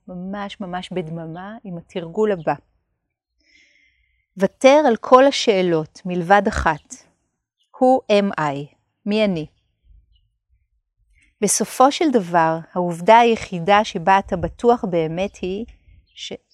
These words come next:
you are, I am, אתה הווה. אני הווה הוא ודאי, אני זה וזה, אינו ברור. נכון? אני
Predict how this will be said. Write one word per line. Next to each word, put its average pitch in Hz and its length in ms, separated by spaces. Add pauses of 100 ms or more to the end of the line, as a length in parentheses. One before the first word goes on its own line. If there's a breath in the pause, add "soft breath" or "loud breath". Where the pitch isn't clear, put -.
(140)
you 233 480
are, 170 300 (840)
I 185 320
am, 165 400
אתה 208 340
הווה. 175 300 (3000)
אני 247 240
הווה 196 460 (140)
הוא 208 180
ודאי, 175 440 (240)
אני 214 500 (140)
זה 175 200 (140)
וזה, 160 380 (840)
אינו 226 280
ברור. 160 420 (1700)
נכון? 277 220 (300)
אני 170 600